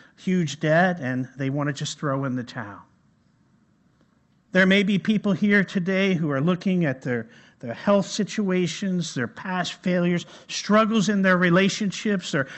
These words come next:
or something else of, of that same nature. They're feeling defeated, they're feeling beat down, they're feeling overwhelmed. You know, we used to have to keep up with the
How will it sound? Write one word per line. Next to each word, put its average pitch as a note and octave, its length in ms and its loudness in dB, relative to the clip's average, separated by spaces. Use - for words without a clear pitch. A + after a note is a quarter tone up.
or G3 80 6
something B3 420 2
else A3 400 2
of, G3 220 2
of F#3 180 2
that F3+ 260 2
same G3+ 240 0
nature. G3+ 380 0
They're D3+ 140 0
feeling F#3+ 380 0
defeated, G#3+ 540 2
they're E3+ 120 0
feeling F3+ 380 2
beat G#3 320 2
down, F#3+ 400 4
they're D#3+ 100 0
feeling F3 380 -2
overwhelmed. E3 960 0
You E3+ 60 -2
know, F3 100 2
we F3+ 140 4
used G3+ 180 2
to F#3 60 0
have G3 140 0
to F3+ 60 -4
keep - 280 -2
up G3 180 2
with F#3+ 160 0
the F3+ 240 0